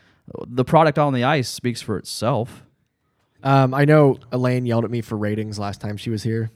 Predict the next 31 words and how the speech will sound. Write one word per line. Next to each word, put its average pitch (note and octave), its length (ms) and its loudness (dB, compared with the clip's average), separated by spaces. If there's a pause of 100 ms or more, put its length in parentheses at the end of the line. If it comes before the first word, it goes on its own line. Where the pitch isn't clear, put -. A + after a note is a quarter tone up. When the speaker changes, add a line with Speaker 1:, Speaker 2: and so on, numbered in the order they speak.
Speaker 2:
because A2 260 -4
I, G#2+ 200 -4 (500)
I A2 140 -8
take A2 260 -8
ratings G#2 380 -6
as G2 120 -8
gospel, G#2 540 -4 (580)
the, G#2+ 380 -4
the A2+ 100 -8
plus G#2+ 280 -6
minus. G#2 460 -8
Speaker 1:
Oh, G2+ 200 -2
yeah. F#2 200 -8 (480)
Speaker 2:
Um, A2 500 0 (380)
I, A#2+ 240 2
I A#2+ 140 4
think A#2+ 220 -2
that A2 140 -4
really A2 220 0
tells A2 380 -2
the - 80 -6
story A#2 500 2
of, G#2+ 320 -4
especially C#3 640 0
if A#2 120 -4
you're B2+ 100 0
looking C3 260 0
at A#2 80 -6
the A2 80 -4
whole B2 220 2
team, B2+ 420 -4